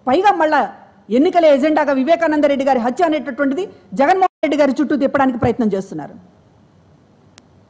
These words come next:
ఒక నీచ నికృష్ట దౌర్భాగ్యపు రాజకీయం కాదా ఇదని అడుగుతున్నా.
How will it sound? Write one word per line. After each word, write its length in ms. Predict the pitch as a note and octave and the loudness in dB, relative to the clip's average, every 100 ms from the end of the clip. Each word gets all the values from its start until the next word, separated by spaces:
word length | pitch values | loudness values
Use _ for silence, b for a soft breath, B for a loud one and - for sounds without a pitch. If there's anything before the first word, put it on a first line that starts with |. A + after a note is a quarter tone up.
| _ - | _ -8
ఒక 80 | G#3+ B3 G#3+ | -2 2 4
నీచ 220 | D4+ G4 E4+ B3+ | 4 4 2 2
నికృష్ట 360 | D4 - - F4+ G#3+ - F#3+ | 0 -4 -4 -2 -2 -6 0
దౌర్భాగ్యపు 580 | C4+ G4 F#4 E4 F4 C#4+ C#4+ | 2 4 4 2 0 0 -2
రాజకీయం 360 | C#4 D4 C#4 C4 | -2 -2 -2 -2
కాదా 180 | B3 C4 | 0 0
ఇదని 200 | A#3+ A3 F#3 | 0 -2 -4
అడుగుతున్నా. 400 | F3 E3 C#3+ | -8 -10 -12